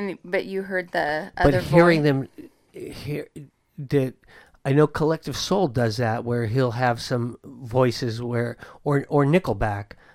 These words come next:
Speaker 2: also does that, where they, I don't know, they speak in, they sing into a different microphone.
Speaker 1: So it sounds a little different?
Speaker 2: Yeah, so, like, it, um,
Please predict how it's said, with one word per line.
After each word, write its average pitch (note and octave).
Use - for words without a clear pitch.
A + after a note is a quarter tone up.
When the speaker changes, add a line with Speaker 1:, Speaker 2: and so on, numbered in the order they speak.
Speaker 2:
also D#3+
does A#2
that, B2
where A#2+
they, B2
I D3
don't E3+
know, D#3+
they D3
speak -
in, D#3
they C3
sing D#3+
into C#3+
a B2+
different C3
microphone. D3+
Speaker 1:
So -
it -
sounds F#3
a -
little F3
different? G3+
Speaker 2:
Yeah, D3+
so, C#3+
like, C#3
it, -
um, B2